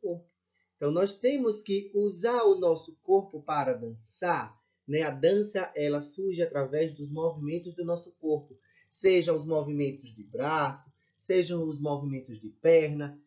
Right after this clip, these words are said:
seja o movimento de cabeça. Então, a gente utiliza o corpo todo, né? A gente utiliza o corpo todo para ir,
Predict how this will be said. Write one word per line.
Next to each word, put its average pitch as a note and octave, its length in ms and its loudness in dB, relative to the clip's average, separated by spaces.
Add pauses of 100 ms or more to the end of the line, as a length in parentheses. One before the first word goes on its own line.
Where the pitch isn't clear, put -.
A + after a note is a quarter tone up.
seja F#3+ 380 4
o F3+ 40 -8
movimento D3 540 -6
de D#3+ 180 -12
cabeça. D3 800 -4
Então, D#3 220 -4
a E3 60 0
gente D#3+ 240 -8
utiliza D#3 400 -6
o D#3 40 -12
corpo E3+ 540 -2 (720)
todo, E3 880 2
né? C3+ 220 0
A F3 40 2
gente E3 200 -8
utiliza D#3+ 320 -4
o D#3 40 -8
corpo - 300 -6
todo F#3+ 460 0
para D3+ 180 -4
ir, D3+ 240 -8